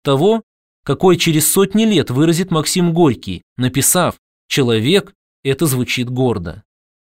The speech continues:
Собственно, главное отличие мировоззрения Давида, как человека, живущего в завете с Богом, от мировоззрения современных людей,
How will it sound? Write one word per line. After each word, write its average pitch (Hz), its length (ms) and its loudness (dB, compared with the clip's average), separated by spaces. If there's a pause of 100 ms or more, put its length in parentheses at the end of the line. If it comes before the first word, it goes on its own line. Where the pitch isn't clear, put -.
(140)
Собственно, 214 560 0
главное 156 600 2
отличие 175 420 0
мировоззрения 151 680 2
Давида, 147 540 0
как - 160 -4
человека, 160 480 0
живущего 151 480 0
в 131 80 -2
завете 156 380 0
с 143 80 -2
Богом, 113 460 -2 (280)
от 131 160 -4
мировоззрения 151 720 2
современных 190 720 0
людей, 117 500 -2